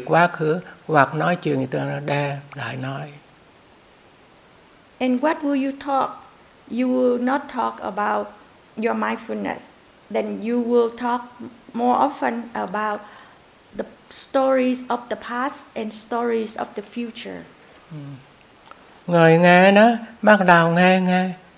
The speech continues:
Speaker 1: mất thời gian, mất chánh niệm, nghe, nghe, nghe, mà không niệm là nghe, nghe, mất chánh niệm trong lúc đó.
Speaker 2: The person who listen to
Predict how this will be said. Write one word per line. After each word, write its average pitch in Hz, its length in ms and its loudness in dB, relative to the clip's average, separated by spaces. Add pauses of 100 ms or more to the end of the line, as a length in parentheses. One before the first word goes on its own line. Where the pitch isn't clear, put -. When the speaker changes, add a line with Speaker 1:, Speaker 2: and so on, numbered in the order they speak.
(120)
Speaker 1:
mất 247 140 8 (100)
thời 185 140 2
gian, 185 300 0 (380)
mất 233 240 6
chánh 214 200 4
niệm, 147 240 2 (380)
nghe, 196 400 4 (340)
nghe, 196 360 0 (100)
nghe, 185 180 -2 (220)
mà 185 200 4
không 196 300 0
niệm 175 200 2
là 170 120 2
nghe, 185 240 -2
nghe, 185 280 -4 (600)
mất 190 200 2 (120)
chánh 156 180 0
niệm 127 220 -4 (220)
trong 143 200 -6
lúc 143 220 -8
đó. 147 120 -12 (1900)
Speaker 2:
The 233 120 -8
person 302 460 2
who 269 100 4
listen 269 640 -2
to 262 100 -6